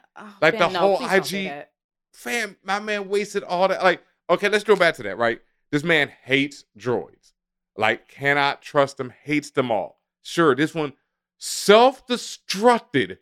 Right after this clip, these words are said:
Speaker 2: in a lava pit. Remember that, right?
Speaker 1: <laughs> He wasn't alive.
Speaker 2: Self-destructed.
Speaker 1: But on behalf of Goku,
Speaker 2: Yeah. Yeah,
Speaker 1: protection
Speaker 2: to,
Speaker 1: of
Speaker 2: to
Speaker 1: Grogu.
Speaker 2: save, to save you. But no, lest we forget, self-destructed in a lava pit.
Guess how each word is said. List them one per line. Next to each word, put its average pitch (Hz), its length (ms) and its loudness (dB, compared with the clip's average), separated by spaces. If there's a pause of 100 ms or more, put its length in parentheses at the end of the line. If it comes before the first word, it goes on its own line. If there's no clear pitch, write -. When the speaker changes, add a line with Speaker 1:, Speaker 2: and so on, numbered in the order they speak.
(280)
Speaker 2:
in 202 140 4
a 180 340 0 (240)
lava 165 760 0
pit. - 460 -12 (200)
Remember 123 380 2
that, 80 220 -8 (120)
right? 113 360 0
Speaker 1:
<laughs> - 60 -20 (120)
He 208 140 -14
wasn't 175 300 -12
alive. 185 80 -12
Speaker 2:
Self-destructed. 233 680 4
Speaker 1:
But 269 220 6
on 294 240 8
behalf 302 560 0
of 240 120 -18 (440)
Goku, 202 160 0
Speaker 2:
Yeah. 135 180 4 (400)
Yeah, 202 180 6
Speaker 1:
protection - 220 -4
Speaker 2:
to, 202 80 6
Speaker 1:
of 185 60 -14
Speaker 2:
to 180 80 -4
Speaker 1:
Grogu. - 40 -2
Speaker 2:
save, 254 600 2 (160)
to 220 100 -10
save 277 400 -2
you. 127 160 -12 (320)
But 214 180 4
no, 240 240 2 (240)
lest 262 300 -2
we 294 100 0
forget, 196 400 -2 (280)
self-destructed 254 1300 0
in 202 140 -2
a 202 140 0
lava 190 560 2
pit. 92 300 -12